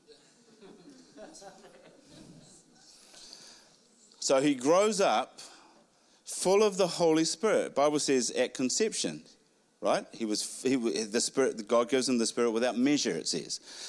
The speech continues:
So he's got the Holy Spirit in him all those thirty years. He's growing his authority through the Spirit all that time. And because he was trustworthy, because his authority was growing,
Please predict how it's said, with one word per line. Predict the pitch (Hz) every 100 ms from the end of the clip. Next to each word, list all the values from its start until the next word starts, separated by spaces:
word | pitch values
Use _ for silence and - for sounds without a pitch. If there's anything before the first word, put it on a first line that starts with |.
| -
So | - 156
he's | 156 175
got | 247 254
the | 240
Holy | 190 160
Spirit | - 156 143
in | - 214 160
him | 117 98 117 156 - -
all | 170 196
those | 190 180 160 -
thirty | 165 151
years. | 143 185 127 98 - -
He's | 151 135
growing | - 135 147 202 196 123 104 123 - -
his | 139
authority | 120 110 - 160 131 101 104 113
through | 131 - 135
the | 113
Spirit | - - 151 101 98 -
all | 117
that | 110 98
time. | - 110 82 76 - _ _ _ _ - - - - -
And | 120 117
because | - - 220 214
he | 185
was | 135 131
trustworthy, | - 151 135 - 104 98 117
because | 143 135 165 156
his | 143
authority | 127 - 160 170 175 151
was | 127 110
growing, | 113 131 151 135 92 76 76